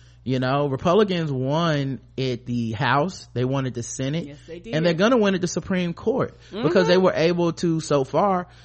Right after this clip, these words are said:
Speaker 1: hold off that, um, pushing that judge through.
Speaker 2: Mm-hmm.
Speaker 1: And they've just been the party of folding their arms and saying, "No, no, no, no," eroding his power bit by bit. Um, and this is a man that,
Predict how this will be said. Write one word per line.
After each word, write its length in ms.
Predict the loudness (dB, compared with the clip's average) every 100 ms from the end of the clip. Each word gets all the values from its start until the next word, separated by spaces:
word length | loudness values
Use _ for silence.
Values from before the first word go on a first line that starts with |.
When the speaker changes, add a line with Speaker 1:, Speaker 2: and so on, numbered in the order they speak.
| -20 -4
Speaker 1:
hold 380 | 2 4 4
off 340 | 4 4 4 0 -4
that, 380 | 0 2 0 -2
um, 640 | -4 -4 -4 -4 -6 -10 _ _ _ -20 _ -20 -8 0
pushing 260 | 0 0
that 160 | -4 -2
judge 340 | 2 2 0
through. 300 | -4 -12 -12 -20 -18
Speaker 2:
Mm-hmm. 460 | -16 -14 -14 -10 -2
Speaker 1:
And 260 | 2 2 4
they've 160 | 4
just 220 | 4 0 2
been 160 | 0
the 60 | 0
party 360 | 2 4 4
of 100 | 2
folding 300 | 0 -2 0
their 140 | -2 0
arms 320 | 2 2 0
and 60 | -4
saying, 380 | -4 -2 -2 0
"No, 440 | 0 2 0 -2
no, 280 | -4 -2 0
no, 180 | 0 -2
no," 360 | -2 -2 -2 -8 -18 -4
eroding 560 | 0 2 4 4 4 0
his 160 | -2
power 440 | 0 2 4 2 0
bit 320 | 0 0 0
by 200 | -2 -2
bit. 420 | 0 0 0 -4 -18 -20 -20 -6
Um, 560 | -2 0 0 0 -4 -4
and 160 | -4 0
this 180 | 0 0
is 100 | -2
a 80 | -2
man 460 | 0 0 -2 -2
that, 480 | 0 0 -2 -4